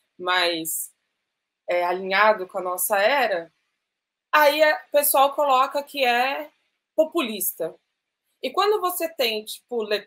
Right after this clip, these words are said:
Pen, que tem um discurso aí xenófobo, que é uma coisa, assim, absolutamente, é, pra jogar pra torcida, ou um Bolsonaro que faz essas políticas,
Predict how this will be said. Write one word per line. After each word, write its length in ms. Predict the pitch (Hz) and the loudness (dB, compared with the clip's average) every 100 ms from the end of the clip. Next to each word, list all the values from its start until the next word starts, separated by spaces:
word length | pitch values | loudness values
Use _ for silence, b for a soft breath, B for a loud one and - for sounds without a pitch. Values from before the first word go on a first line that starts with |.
| - | -4
Pen, 400 | 214 233 208 190 | -2 -2 -4 -10
que 120 | 202 | -14
tem 260 | 196 208 220 | -8 -6 -6
um 160 | 220 | -8
discurso 880 | 214 214 - 226 208 196 - 202 185 | -10 -12 -10 -8 -8 -8 -12 -10 -4
aí 340 | 185 185 202 180 | -4 -4 -6 -8
xenófobo, 1000 | - 180 175 185 170 - - 165 160 156 | -10 -8 -2 -2 -2 -10 -14 -14 -14 -16
que 120 | - | -8
é 60 | 190 | -6
uma 160 | 185 | -6
coisa, 440 | 175 - 196 185 180 | -10 -8 -6 -6 -6
assim, 420 | 175 208 202 185 b b b - | -8 -6 -10 -14 b b b -6
absolutamente, 1400 | 202 202 240 220 220 220 214 214 214 214 - 220 208 202 190 | -4 -2 -4 -6 -4 -2 0 -2 -2 -6 -6 -4 -6 -6 -4
é, 560 | 190 190 185 180 180 175 175 175 170 175 _ _ _ _ _ _ - | -4 -2 -2 0 -2 -4 -10 -10 -14 -18 _ _ _ _ _ _ 0
pra 180 | 208 | 2
jogar 340 | 214 214 220 220 | 2 4 4 4
pra 100 | 226 | -2
torcida, 1160 | - 208 - - 262 254 202 208 190 190 185 - | 0 -2 2 2 2 0 0 2 4 6 4 4
ou 220 | 208 233 | 2 2
um 80 | 220 | -2
Bolsonaro 880 | 208 220 - 202 196 214 214 190 170 | -4 -4 -4 -4 0 4 4 2 -6
que 100 | - | -6
faz 220 | 214 202 | -2 -2
essas 280 | 208 214 - | -2 -6 -6
políticas, 600 | 208 202 214 - 208 - | -14 -16 -14 -8 -6 -6